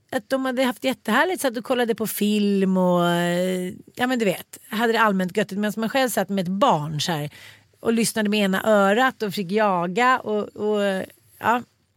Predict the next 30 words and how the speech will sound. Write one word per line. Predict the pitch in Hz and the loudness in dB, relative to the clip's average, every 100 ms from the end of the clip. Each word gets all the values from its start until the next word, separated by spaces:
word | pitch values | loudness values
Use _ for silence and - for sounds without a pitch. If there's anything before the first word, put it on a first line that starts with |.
| - | -6
Har | 269 | -6
inte | 277 | -4
du | 311 | -4
tänkt | 339 392 - | -4 -6 -4
på | 180 | -4
det? | 160 - 220 _ - - | -4 -10 -20 _ -20 -12
På | - | -4
allvar? | 262 277 277 156 | -2 0 2 2
Att | 180 208 | 0 0
så | |
här, | 214 | -2
det | 196 247 262 | 0 0 0
är | |
någonting | 254 240 220 196 | -2 -2 -2 -2
som | 208 196 | -2 -2
män | 190 190 202 | 0 0 0
gör, | 214 185 | 2 0
att | |
de | 190 185 | -2 -2
så | 185 | -4
här, | 156 - - _ | -4 -10 -20 _
på | - 269 | -6 -2
något | 294 262 | -2 -4
sätt | - 196 - | -4 -4 -2
hamnar | - 202 185 185 - | -2 0 2 0 0
utanför | 190 151 - 180 170 - 214 147 151 151 | -2 -4 -6 -4 -4 0 0 0 -2 -6
den | 190 175 | -4 0
här | 160 156 - | 0 -2 -4
direkta | 170 185 196 - - 180 | -2 0 -2 -4 -4 -2
barnperiferin. | 180 175 160 170 160 196 180 190 185 | 0 0 -2 -4 -4 -4 -4 -4 -10